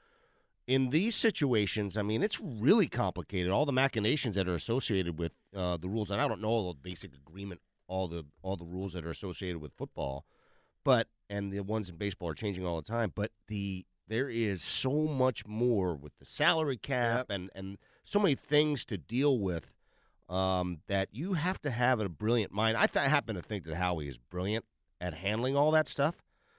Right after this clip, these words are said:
Speaker 1: um, but he's got a tough task because the bottom line is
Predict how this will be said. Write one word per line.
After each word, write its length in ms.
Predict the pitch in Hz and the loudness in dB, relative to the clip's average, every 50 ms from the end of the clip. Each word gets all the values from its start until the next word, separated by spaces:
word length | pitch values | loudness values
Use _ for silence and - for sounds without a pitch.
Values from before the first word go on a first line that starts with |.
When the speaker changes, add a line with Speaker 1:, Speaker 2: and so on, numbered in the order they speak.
| _ _ _ _ _ - | _ _ _ _ _ -2
Speaker 1:
um, 400 | 98 101 101 98 95 92 85 73 | 0 2 2 2 2 0 -2 -4
but 120 | - 98 90 | -4 -2 0
he's 240 | 110 147 202 - - 277 - | 0 0 0 0 -2 -4 -4
got 180 | - 226 226 175 | -2 -2 -2 -2
a 40 | 139 | -2
tough 300 | - - 147 185 - - | -2 -2 -2 -2 -2 -4
task 380 | - - 170 185 175 - - - | -4 -2 0 0 -2 -4 -6 -10
because 360 | 113 - - 120 113 104 85 | -12 -6 -2 0 0 0 -2
the 80 | 95 90 | -4 -8
bottom 500 | 90 85 76 76 104 123 139 147 151 135 | -8 -8 -4 -2 0 0 0 0 -2 -2
line 240 | 135 151 156 131 | -2 -2 0 0
is 280 | 113 101 92 90 90 | 0 0 0 -2 -4